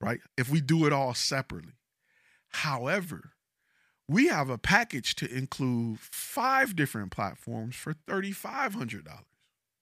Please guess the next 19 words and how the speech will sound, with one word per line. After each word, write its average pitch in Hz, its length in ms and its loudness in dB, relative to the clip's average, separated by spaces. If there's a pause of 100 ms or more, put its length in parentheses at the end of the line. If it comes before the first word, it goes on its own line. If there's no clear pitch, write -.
(460)
or 147 100 2
thirty-two 208 600 0
fifty, - 540 -10 (720)
or 139 80 2
however 165 360 6
you 165 120 4
wanna 151 240 2
do 196 240 0
it, 143 140 -2
that 135 180 -2
may 175 340 0
be, 175 380 -2
you 208 80 0
know 208 40 2
what 202 40 2
I'm - 20 0
saying? 196 220 2
Like, 175 200 0
I've, 190 220 4